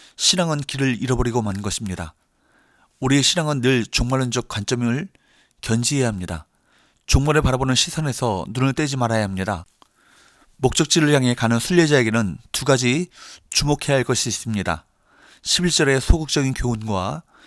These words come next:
십이 절의 적극적인 교훈입니다. 이 땅을 살면서 주목해야 할 것은 영혼의 상태입니다. 영혼을 잃어버리면 삶은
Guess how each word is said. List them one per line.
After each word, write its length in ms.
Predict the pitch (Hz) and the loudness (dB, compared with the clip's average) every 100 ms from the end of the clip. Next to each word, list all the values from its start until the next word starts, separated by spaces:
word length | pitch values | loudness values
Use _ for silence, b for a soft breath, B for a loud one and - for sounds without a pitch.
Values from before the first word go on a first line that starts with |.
| b | b
십이 300 | b - 170 | b -4 0
절의 240 | 156 143 135 | 0 2 2
적극적인 720 | - 113 131 117 123 120 117 | 0 -2 -4 -6 -4 -2 -4
교훈입니다. 720 | - 117 113 98 92 87 87 _ b b b b b b b | -4 -4 -2 -4 -6 -8 -12 _ b b b b b b b
이 60 | |
땅을 240 | 147 160 156 | 2 2 2
살면서 460 | 160 151 135 143 | 0 -2 -2 -4
주목해야 400 | - - 139 - | -2 -2 -2 0
할 80 | 135 | 0
것은 420 | 127 - 135 87 - _ b b b b b b | 0 -2 -4 -6 -10 _ b b b b b b
영혼의 300 | 123 135 147 | 2 4 4
상태입니다. 640 | 139 156 156 131 98 92 80 _ b b b b b b | 2 -2 -2 -4 -4 -8 -12 _ b b b b b b
영혼을 300 | 131 143 160 | 4 4 2
잃어버리면 640 | 143 131 127 120 135 107 - _ | 2 2 2 0 -2 -4 -8 _
삶은 500 | - - 160 147 139 | -10 -4 -2 -2 -4